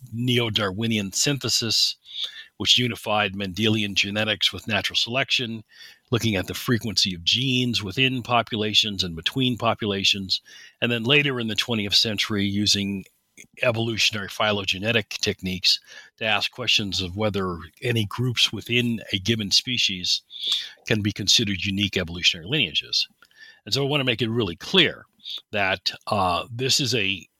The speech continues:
heuristic concept that works in some species. And so there are definitely species that have biological races.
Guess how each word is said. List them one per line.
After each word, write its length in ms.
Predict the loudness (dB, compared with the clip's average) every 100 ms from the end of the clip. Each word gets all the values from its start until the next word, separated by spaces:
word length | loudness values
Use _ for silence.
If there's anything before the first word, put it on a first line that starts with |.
| _
heuristic 880 | -12 0 0 0 0 0 0 -4
concept 720 | -4 -2 -2 -2 0 -2 -4 -8 -2
that 200 | -2 0
works 420 | -4 -2 0 -2 -2
in 160 | -4
some 340 | -2 0 0 0
species. 720 | -4 -4 -2 -2 0 -2 -2 -6 _ _ -20 _ -4
And 100 | 0
so 160 | 0 0
there 160 | 2
are 140 | 2 4
definitely 360 | 2 4 0
species 420 | 0 0 0 0 0
that 100 | 0
have 140 | 2
biological 500 | 2 4 2 -2 -6
races. 540 | -2 0 0 -2 -4